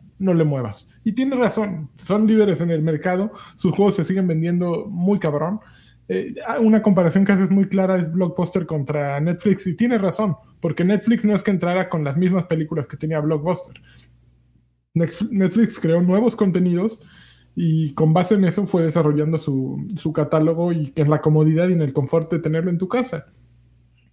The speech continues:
Es un poquito, sí, el símil, y creo que es atinado, eh, pero, pero bueno, por ahora estos güeyes dicen, "Estamos teniendo un mercado muy choncho, eh,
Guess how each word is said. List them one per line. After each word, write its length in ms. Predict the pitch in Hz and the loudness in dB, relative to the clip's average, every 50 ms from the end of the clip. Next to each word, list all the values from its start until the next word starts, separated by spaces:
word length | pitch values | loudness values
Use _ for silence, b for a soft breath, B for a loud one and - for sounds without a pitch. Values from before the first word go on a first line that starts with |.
| _ _ _ | _ _ _
Es 160 | - 165 156 - | -2 0 2 2
un 100 | 214 180 | 2 2
poquito, 520 | 185 165 - 202 175 220 202 196 180 B B B B | 2 0 0 0 2 2 2 2 2 B B B B
sí, 260 | B - 247 262 214 175 | B -2 0 0 2 0
el 220 | 160 165 156 147 | 0 0 0 -2
símil, 540 | - - 214 220 220 202 190 226 - b b b b b b b b b _ | 0 2 4 4 4 4 2 0 -2 b b b b b b b b b _
y 200 | 165 156 156 143 | -4 -2 -2 -2
creo 200 | - 180 180 175 | 0 0 0 2
que 100 | - 185 | 2 2
es 120 | 160 - | 2 4
atinado, 560 | 185 170 180 180 156 160 160 165 165 175 233 B B B B B B B B B B B _ _ - 427 | 2 2 2 0 0 0 0 0 -2 -2 -4 B B B B B B B B B B B _ _ -6 0
eh, 960 | 170 160 151 147 147 143 143 143 143 143 143 143 143 139 139 135 135 135 - - | 2 4 4 4 4 2 2 2 0 0 0 -2 -2 -2 0 -2 -2 -4 -2 2
pero, 340 | 170 165 160 156 156 151 - - - | 4 4 6 4 2 0 -2 -2 0
pero 280 | 185 185 185 185 175 170 | 2 4 4 4 4 4
bueno, 240 | 170 170 160 147 - - - | 2 2 2 0 -2 -4 0
por 140 | 156 160 160 | 2 4 4
ahora 200 | 156 165 180 180 | 6 4 4 2
estos 180 | 175 - 156 143 | 0 -2 -2 -2
güeyes 200 | 165 170 160 151 | 0 0 0 0
dicen, 360 | 151 - 156 147 139 - - - | 0 0 -2 -2 -2 -4 -6 -6
"Estamos 340 | 147 - - 180 185 185 - | -4 -2 0 0 2 0 0
teniendo 280 | - 165 170 175 185 | 2 2 2 4 4
un 60 | 180 170 | 4 2
mercado 340 | 151 139 131 - 165 160 151 | 2 0 0 2 2 2 2
muy 220 | 147 151 165 151 | 2 2 0 0
choncho, 440 | - - 196 196 190 - 269 302 - b b b b b b b b _ _ _ _ _ - | 0 0 0 2 0 0 -4 -4 -6 b b b b b b b b _ _ _ _ _ -8
eh, 600 | 165 147 135 131 131 131 131 127 127 127 127 | -6 -4 -2 -2 -2 -4 -4 -4 -4 -4 -6